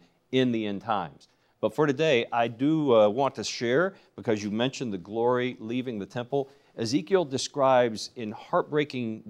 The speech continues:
detail, and he's a prophet, so he's giving a broad overview,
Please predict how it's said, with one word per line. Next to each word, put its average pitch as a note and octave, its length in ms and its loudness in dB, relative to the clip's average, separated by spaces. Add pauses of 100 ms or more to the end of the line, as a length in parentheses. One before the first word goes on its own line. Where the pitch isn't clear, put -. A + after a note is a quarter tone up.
detail, A2+ 500 -2
and A#2 120 -8
he's E3+ 260 -4
a E3+ 60 0
prophet, C#3+ 520 2
so C#3+ 120 0
he's B2+ 200 0
giving B2+ 380 0 (260)
a G2+ 80 -2
broad C3+ 480 4
overview, C#3 580 -2